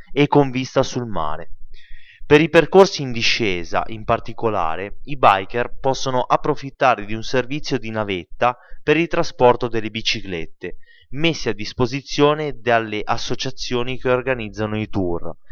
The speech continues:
in modo da raggiungere facilmente i sentieri. Ecco i percorsi più importanti.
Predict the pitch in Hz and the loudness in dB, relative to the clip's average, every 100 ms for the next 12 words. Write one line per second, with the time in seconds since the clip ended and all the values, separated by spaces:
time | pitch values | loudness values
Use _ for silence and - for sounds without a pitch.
0 | - 120 139 143 131 127 139 123 117 117 | -8 -4 -2 4 4 6 2 2 0 0
1 | 117 123 113 101 101 127 - - 117 104 | 0 -4 -2 -4 -2 -2 0 -2 -4 -6
2 | 104 110 - 101 101 82 73 78 - _ | -6 -8 -8 -8 -10 -10 -10 -12 -14 _
3 | _ - - _ _ _ - - - 147 | _ -14 -14 _ _ _ -6 -4 2 2
4 | 143 131 120 110 120 117 120 110 113 113 | 2 0 0 2 0 0 -2 -6 -4 -2
5 | 113 - 82 78 78 - | -2 -2 -6 -4 -6 -4